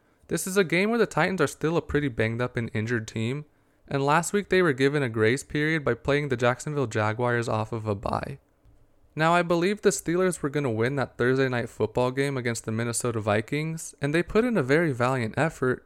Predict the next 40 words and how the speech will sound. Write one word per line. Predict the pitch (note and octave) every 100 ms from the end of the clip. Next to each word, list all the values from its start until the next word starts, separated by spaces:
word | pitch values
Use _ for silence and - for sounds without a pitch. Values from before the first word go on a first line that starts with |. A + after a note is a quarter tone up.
| -
but | D#3+
they | F3+
came | E3+ G3 F#3+
up | -
short | - C3 G#2 - -
again. | A2+ A2+ - - - _ _ _ _ -
Nonetheless, | E3+ G#3+ E3 C3 E3+ - - C3+
this | D#3 -
time | G#3+ G#3
they're | G3+
at | D#3+ A2+
home, | A#2 B2+ D#3 - _ _
and | G2 C3+
this | E3+ G#3
time | - D#3 C3+ C3 -
their | C3+ E3
backs | G3+ G3+ -
are | A#2
really | A2+ A#2+
against | G#2+ G#2 G2+ -
the | -
wall, | - - - _ _
because | C#3 - D#3+
if | E3
they | E3
lose | C#3 D#3+ E3+
this | D#3+ -
game, | D#3+ E3 C#3 C3 - _ _ -
they | D3
can | D#3+
pretty | - F#3 F#3+
much | F3 -
say | - D3
goodbye | C3+ A#2 A#2 A#2
to | -
any | A#2+ A2+
playoff | - A2 G#2+ -
hopes | G#2+ -
they | - A2
have. | A2+ G#2